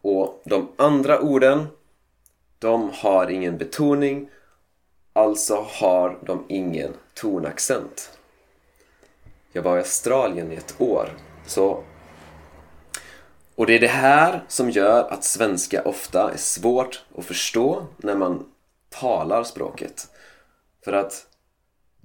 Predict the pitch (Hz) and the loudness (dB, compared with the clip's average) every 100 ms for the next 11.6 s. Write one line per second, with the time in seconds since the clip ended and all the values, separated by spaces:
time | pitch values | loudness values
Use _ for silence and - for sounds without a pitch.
0 | - _ - 104 117 123 - 113 104 123 | -20 _ -8 2 2 2 0 0 2 2
1 | 143 - 104 - 117 98 92 - 101 98 | 0 -4 -6 -2 -2 -2 -4 0 2 2
2 | 98 - 101 92 92 120 175 160 - _ | 0 -4 -2 0 2 2 0 -8 -20 _
3 | _ _ _ _ _ _ _ _ _ _ | _ _ _ _ _ _ _ _ _ _
4 | - 123 123 120 - 110 92 85 92 90 | -2 0 0 -2 2 2 2 0 0 -2
5 | - - 101 85 82 - - 135 - - | -4 -4 -2 -2 -6 -6 -2 -2 -2 -8
6 | - - - - - - - - 90 90 | -8 -10 -16 -18 -20 -20 -20 -8 -6 -6
7 | - 90 87 - 110 95 80 95 92 101 | -4 0 0 -2 -2 -2 -4 -4 -2 0
8 | 90 98 107 90 82 85 85 - _ _ | 2 0 0 -4 -2 -2 -2 -6 _ _
9 | _ _ - 117 - 98 85 85 85 92 | _ _ -10 -8 -2 -2 0 -2 0 0
10 | - 107 101 101 - - 101 87 80 95 | 0 2 2 0 -4 -2 -2 0 -2 -4
11 | - - 87 82 107 - | -8 -2 -2 0 0 -2